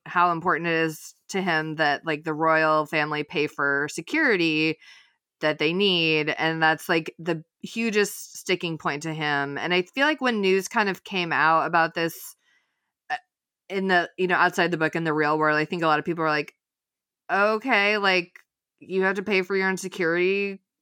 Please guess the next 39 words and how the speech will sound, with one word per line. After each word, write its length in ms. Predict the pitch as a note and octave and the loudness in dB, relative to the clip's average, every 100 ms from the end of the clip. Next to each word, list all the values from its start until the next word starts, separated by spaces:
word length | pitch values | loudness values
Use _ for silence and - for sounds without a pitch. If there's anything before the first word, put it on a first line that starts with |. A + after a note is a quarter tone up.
| C3+ _ E3+ | -20 _ -6
like, 180 | E3+ - _ | -6 -8 _
wah." 360 | F3+ F3+ E3 D#3 - - - F#3+ - | -2 0 2 0 -4 -20 -20 -10 -2
And 220 | F3+ F#3 | 0 2
then, 260 | F#3 F3 | 2 2
like, 260 | F3 F#3 - _ _ _ _ _ _ _ _ _ _ - | 2 0 -2 _ _ _ _ _ _ _ _ _ _ -8
but 220 | G3 G3+ | -2 2
it 140 | G3 F#3 | 2 2
is, 200 | F#3+ G#3 | -2 0
like, 180 | F3+ | -2
six 380 | - - A#3+ - | -2 -4 -4 -2
million 500 | A3 G#3+ A3 G#3+ F#3+ | -2 0 2 0 -2
pounds 520 | G3 F#3 F3 F3+ F#3 | -4 0 2 2 0
a 40 | E3+ | -2
year 300 | D#3 D#3+ D#3+ | 0 0 2
or 160 | D#3 D#3+ | 2 2
whatever 380 | D#3 D3+ D#3 | 2 2 0
for 140 | D3 D#3+ | 0 -4
the 100 | D#3+ | -4
kind 160 | F#3 | -4
of, 80 | D#3+ | -2
like, 160 | D#3 D3 | -4 -2
bodyguards 560 | D3 D3 D3 D3+ D3 C#3+ | 0 0 2 2 0 0
that 180 | D3 C#3+ | -4 -2
they 420 | C#3 C#3 C#3+ C#3+ - - _ | 0 0 0 -2 -14 -20 _
need, 920 | G#3+ A#3+ B3+ A#3+ A#3 A#3 A3 A3 G#3 - | -8 -6 -2 -2 0 2 2 2 0 -4
and, 680 | E3 E3 D#3+ D#3 D3+ D3+ D3 - - _ _ _ _ | -4 0 2 2 0 -6 -10 -12 -14 _ _ _ _
and 160 | G3 G3 | -2 2
they 140 | G3 | 4
only 360 | G3 A#3 A#3 A3 | 4 2 2 2
need 300 | F#3+ G#3 F#3 | 2 0 2
them 240 | G3 G3 | 2 2
because 480 | F3+ E3+ E3+ F3+ F3 | 0 0 0 0 2
of 240 | F3+ D#3+ | -2 -2
this 200 | E3+ F3+ | -4 -4
family, 760 | - D#3 E3 D#3+ D#3+ D#3+ D#3 D#3 | -2 0 0 0 -2 0 0 -2
like, 240 | D#3 D3+ | 0 -2
if 140 | D#3+ D3+ | -2 -2
they 100 | D#3+ | 0
were, 180 | E3 | 0